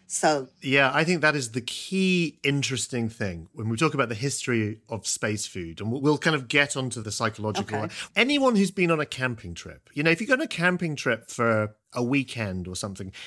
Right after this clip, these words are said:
Speaker 2: you can get by on basic rations.
Speaker 1: Mm-hmm.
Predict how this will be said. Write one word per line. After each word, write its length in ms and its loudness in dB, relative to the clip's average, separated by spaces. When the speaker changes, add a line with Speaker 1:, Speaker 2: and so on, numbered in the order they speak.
Speaker 2:
you 200 2
can 220 0
get 340 0
by 300 4
on 160 0
basic 400 0
rations. 720 -8
Speaker 1:
Mm-hmm. 300 -8